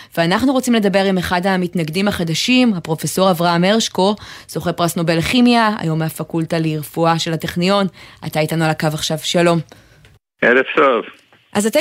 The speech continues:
Speaker 1: כותבים, אה, היום, פרופסור הרש-, הרשקו, שאתם, אה, מביעים דאגה עמוקה מהשינויים המוצעים במערכת המשפט, שזה יפגע באקדמיה גם, במחקר, וממענים את הפנייה גם לנשיא הרצוג. כעבור כמה שעות הוא מודיע שהוא יגיב,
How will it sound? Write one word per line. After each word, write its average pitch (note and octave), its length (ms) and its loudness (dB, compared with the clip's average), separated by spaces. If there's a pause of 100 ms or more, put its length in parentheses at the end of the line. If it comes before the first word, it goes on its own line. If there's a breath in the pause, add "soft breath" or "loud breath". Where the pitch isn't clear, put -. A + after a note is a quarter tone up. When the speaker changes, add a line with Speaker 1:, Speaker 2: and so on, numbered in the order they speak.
Speaker 1:
כותבים, D#4 380 2
אה, D#4+ 140 2
היום, A#3+ 220 2
פרופסור A#3+ 440 -2
הרש-, B3 140 0 (100)
הרשקו, B3 340 0
שאתם, G3+ 360 0
אה, F3+ 100 4
מביעים G3+ 380 4
דאגה A3+ 300 2
עמוקה G3+ 340 2 (180)
מהשינויים F3+ 520 2
המוצעים F3+ 460 2
במערכת F3 480 0
המשפט, A3+ 560 0
שזה E3 180 -2
יפגע E3 240 0
באקדמיה A#3+ 640 2
גם, G3 280 2
במחקר, A#3 600 2 (360 loud breath)
וממענים G#3+ 540 4
את E4+ 80 0
הפנייה B3+ 480 0
גם A3+ 280 0 (100)
לנשיא G3+ 600 2
הרצוג. D#4 480 0 (300 loud breath)
כעבור A3+ 340 0
כמה C#4+ 200 2
שעות C4+ 320 0
הוא C#4 80 2
מודיע D4+ 300 2 (120)
שהוא A3+ 200 -2
יגיב, G#3+ 500 2